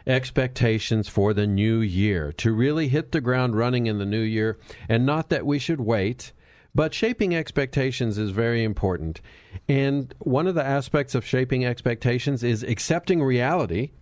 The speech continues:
as we accept, uh, where we are and what we must change. So, uh, we've said before, suffering exists between reality and what we wish reality was.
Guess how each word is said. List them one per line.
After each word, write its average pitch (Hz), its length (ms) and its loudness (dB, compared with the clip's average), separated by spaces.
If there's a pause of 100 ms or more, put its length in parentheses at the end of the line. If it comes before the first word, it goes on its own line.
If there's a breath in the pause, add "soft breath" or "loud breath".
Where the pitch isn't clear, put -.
(960 loud breath)
as 151 420 0
we 151 420 0
accept, 143 720 -4 (100)
uh, 147 340 2
where 131 520 0
we 151 160 2
are 131 220 2
and 131 220 0
what 131 160 0
we 139 120 2
must 139 280 -2
change. 135 520 -2 (200)
So, 120 560 0 (360 soft breath)
uh, 120 180 2
we've 123 140 2
said 131 200 0
before, 131 300 0
suffering 127 420 0
exists 110 360 0
between 113 600 0 (440)
reality 113 680 2
and 107 120 2
what 113 160 0
we 117 260 2
wish 151 420 0
reality 87 540 0
was. 82 320 -2